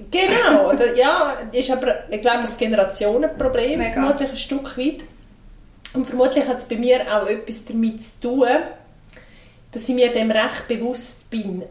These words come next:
Speaker 1: dass, äh, die Zeit, die ich wirklich zur Verfügung habe, für mich selber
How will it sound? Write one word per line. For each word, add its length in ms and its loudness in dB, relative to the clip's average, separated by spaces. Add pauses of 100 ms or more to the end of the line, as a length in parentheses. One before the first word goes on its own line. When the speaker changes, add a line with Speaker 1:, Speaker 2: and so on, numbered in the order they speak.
(120)
Speaker 1:
dass, 280 0
äh, 280 4 (100)
die 40 -18
Zeit, 420 0
die 220 -4
ich 140 -12
wirklich 400 -6
zur 160 -6
Verfügung 560 -8 (120)
habe, 220 0
für 200 -8
mich 260 -10
selber 540 -2